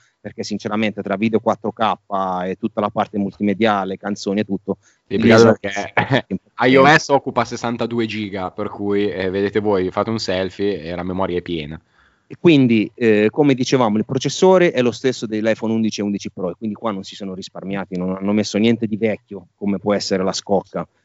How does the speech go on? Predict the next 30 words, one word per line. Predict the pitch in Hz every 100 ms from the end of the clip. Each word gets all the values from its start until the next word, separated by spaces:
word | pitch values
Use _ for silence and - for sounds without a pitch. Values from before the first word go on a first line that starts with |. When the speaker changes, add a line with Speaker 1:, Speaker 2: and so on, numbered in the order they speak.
| _ -
Speaker 1:
La | 120
ram | 143 160 147
è |
di | 127
tre | 120 120
giga, | 120 117 98 98 90 -
anche | 113 107
qua, | 98 107 95 - 104
mm, | 104 101 98 98
è |
superfluo | 98 110 117 107 104 95
questo | 101 -
dato | 104 101 95
perché | 87 101
l'ottimizzazione | 98 - 101 101 107 - 101
di | 98 101
Apple | - 92
è |
eccezionale, | 90 101 - 101 95 90
quindi | 98 95 92
tre | 98
giga, | 92 104 90
sei | 98 92
giga, | 98 92
otto | 90
giga, | 190 104 95
non | 92
gli | 180
cambia | 110 101 120
niente. | 120 98 98 123